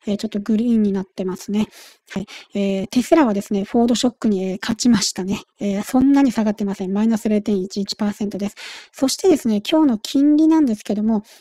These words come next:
えー、っとですね、今日の金利はですね、最高尽くしですね。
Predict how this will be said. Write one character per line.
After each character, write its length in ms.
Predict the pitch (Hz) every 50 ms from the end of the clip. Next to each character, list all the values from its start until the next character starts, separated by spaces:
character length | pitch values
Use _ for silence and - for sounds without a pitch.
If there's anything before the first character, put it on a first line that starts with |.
| - _ -
え 340 | 214 208 208 208 208 208 208
ー、 60 | 208
っ 40 | -
と 120 | - 214
で 140 | 196 196 196
す 100 | - -
ね、 140 | 196 196 - -
今 160 | - 294 320
日 40 | 302
の 80 | 254 220
金 320 | - - - 254 269 277
利 120 | 277 294
は 80 | 254 220
で 100 | 202 190
す 80 | - 202
ね、 80 | 202
最 280 | - - 233 233 262 254
高 280 | - - 320 302 302
尽 160 | 269 262 294 285
く 100 | - -
し 220 | - - 233 202
で 80 | 196 196
す 160 | - - 208
ね。 180 | 208 214 202